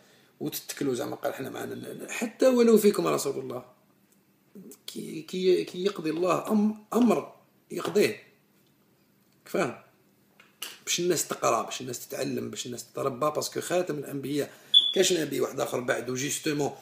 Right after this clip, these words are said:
راح يكمل الدين. فهمت؟ نتوما تقولوا الأئمة يتبعوا، الأئمة هذوما على العين والراس، بصح ما،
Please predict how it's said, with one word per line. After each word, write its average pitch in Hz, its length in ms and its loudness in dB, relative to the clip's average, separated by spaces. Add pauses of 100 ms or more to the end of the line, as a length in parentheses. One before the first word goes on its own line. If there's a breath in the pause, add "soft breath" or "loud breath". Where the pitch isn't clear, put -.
(180 loud breath)
راح - 200 -8
يكمل 156 520 6
الدين. 107 380 -6 (540 loud breath)
فهمت؟ 127 160 -2
نتوما 139 280 -2
تقولوا 127 280 -4
الأئمة 139 380 -8
يتبعوا، 135 280 -10 (160)
الأئمة 233 520 4
هذوما 214 260 6
على 160 480 2
العين 156 220 -2
والراس، 139 320 0
بصح - 300 -10
ما، 151 300 -6